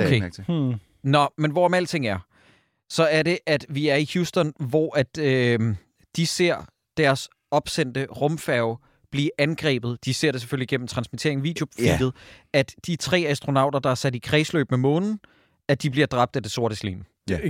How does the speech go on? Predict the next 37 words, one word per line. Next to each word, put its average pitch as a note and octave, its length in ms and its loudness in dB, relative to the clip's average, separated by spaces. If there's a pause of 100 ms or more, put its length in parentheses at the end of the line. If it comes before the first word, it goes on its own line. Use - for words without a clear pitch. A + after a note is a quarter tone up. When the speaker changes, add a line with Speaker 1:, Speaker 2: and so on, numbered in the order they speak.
(160)
Speaker 3:
Hænger C#3+ 220 4
det C#3 80 2
overhovedet D3 320 2
sammen, E3+ 380 0
at C3+ 60 -6
de C3 100 -4
vil B2 100 -4
kunne C3+ 200 0
nå E3 180 0
op, D3+ 220 -2
på, D#3 160 -2 (100)
op D3+ 180 0
til E3 120 -2
månen D3+ 300 2
på D3 100 -4
den, C3+ 200 0 (440)
med C3+ 120 2
den C#3 160 -2
hastighed? D#3 500 -4
Speaker 2:
Ja, B2+ 60 0
den B2 180 0
er B2 40 4
jo B2 60 4
tættere C3+ 340 0
på B2+ 280 -2
nu B2 340 0
og A2 140 -6
sådan G#2+ 80 -10
noget. G2+ 140 -6
Ah, - 380 -16
det - 80 -12
ved - 120 -8
jeg - 160 -12
ikke. C3+ 120 -4
Speaker 1:
Nå. A2 120 0
Speaker 3:
Mm. B2+ 440 0 (120)
Speaker 1:
Men D#3+ 260 2